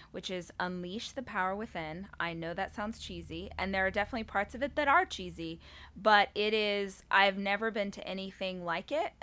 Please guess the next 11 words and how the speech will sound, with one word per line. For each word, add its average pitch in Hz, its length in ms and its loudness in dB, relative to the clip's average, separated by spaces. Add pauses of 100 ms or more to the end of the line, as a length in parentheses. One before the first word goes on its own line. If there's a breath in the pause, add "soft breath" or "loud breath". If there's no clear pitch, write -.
uh, 180 460 2
that 175 280 4 (200)
is 190 380 -2 (120)
as, 196 640 4 (400 soft breath)
um, 185 480 2 (220)
as 196 220 4
big 208 420 0
a 196 80 -2
catalyst 175 720 -2
for 170 380 -4 (300)
change. - 520 -10